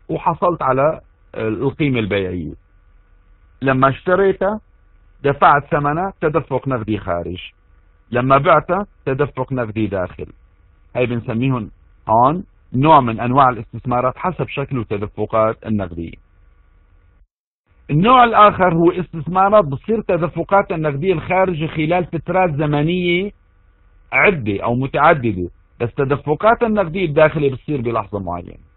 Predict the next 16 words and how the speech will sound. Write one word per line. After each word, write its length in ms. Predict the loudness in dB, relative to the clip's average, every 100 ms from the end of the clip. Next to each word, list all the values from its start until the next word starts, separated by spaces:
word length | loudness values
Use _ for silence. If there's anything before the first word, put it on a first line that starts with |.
| _ _ _ _ _
مثل 260 | -4 -2 0
أنت 520 | 0 0 -2 0 -2 -4 _ _ _ _ -6
لما 220 | -2 0
بتشتري 480 | -2 -4 -6 -4 0
مواد 380 | 4 6 4 4
أولية، 500 | 2 4 2 0 0
لنفرض، 460 | -2 -6 -6 -6 -6 _ -6
لتصنع 440 | -6 -2 -2 -2
منتج 400 | -4 -4 -4 -8
معين، 500 | -6 -6 -6 -8 -10 -14 _ _ -4
بس 100 | -2 0
هالمواد 420 | 2 6 4 4
الأولية 380 | 2 2 2 0
ما 140 | 0
دفعت 460 | 0 0 2 0 -2
ثمنهم، 500 | 0 0 0 -4